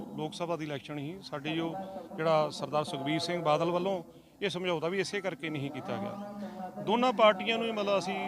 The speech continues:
ਜਿਹੜਾ ਸਾਡੀ ਜਿਹੜੀ ਕਮੇਟੀ ਆ ਜੋ ਅਸੀਂ ਐਨਾਲਿਸਿਸ ਕੀਤਾ, ਦੋਨਾਂ ਪਾਰਟੀਆਂ ਨੂੰ ਅਸੀਂ ਰੱਦ ਕਰਦੇ ਹਾਂ। ਤੀਜੀ ਪਾਰਟੀ ਜਿਹੜੀ ਆ ਗਈ ਆਮ ਆਦਮੀ ਪਾਰਟੀ, ਠੀਕ ਆ, ਆਮ ਆਦਮੀ ਪਾਰਟੀ ਨੂੰ ਵੀ ਆਪਾਂ ਇਹ ਗੱਲ ਮੰਨਦੇ ਹਾਂ, ਲੋਕਾਂ ਦੇ ਵਿੱਚ ਗੱਲ ਹੈਗੀ ਆ ਵੀ ਇਹਨਾਂ ਲੋਕਾਂ ਨਾਲ ਜੋ ਵਾਅਦੇ ਕੀਤੇ ਸੀ ਉਹ ਪੂਰੇ ਨਹੀਂ ਗੇ ਕੀਤੇ।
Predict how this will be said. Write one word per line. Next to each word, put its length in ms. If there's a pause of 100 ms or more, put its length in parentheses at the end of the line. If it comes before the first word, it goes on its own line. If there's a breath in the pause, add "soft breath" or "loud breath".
(180)
ਜਿਹੜਾ 240
ਸਾਡੀ 280
ਜਿਹੜੀ 240
ਕਮੇਟੀ 440
ਆ 100
ਜੋ 220
ਅਸੀਂ 80
ਐਨਾਲਿਸਿਸ 400
ਕੀਤਾ, 340
ਦੋਨਾਂ 300
ਪਾਰਟੀਆਂ 380
ਨੂੰ 100
ਅਸੀਂ 140
ਰੱਦ 160
ਕਰਦੇ 360
ਹਾਂ। 80 (640 loud breath)
ਤੀਜੀ 240
ਪਾਰਟੀ 420
ਜਿਹੜੀ 240
ਆ 160
ਗਈ 140
ਆਮ 260
ਆਦਮੀ 260
ਪਾਰਟੀ, 380 (640 soft breath)
ਠੀਕ 220
ਆ, 100 (100)
ਆਮ 220
ਆਦਮੀ 340
ਪਾਰਟੀ 400
ਨੂੰ 100
ਵੀ 60
ਆਪਾਂ 240
ਇਹ 120
ਗੱਲ 220
ਮੰਨਦੇ 440
ਹਾਂ, 80
ਲੋਕਾਂ 300
ਦੇ 60
ਵਿੱਚ 280
ਗੱਲ 180
ਹੈਗੀ 360
ਆ 200
ਵੀ 120 (100)
ਇਹਨਾਂ 240
ਲੋਕਾਂ 320
ਨਾਲ 160
ਜੋ 260
ਵਾਅਦੇ 280
ਕੀਤੇ 360
ਸੀ 120
ਉਹ 100
ਪੂਰੇ 280
ਨਹੀਂ 140
ਗੇ 120
ਕੀਤੇ। 260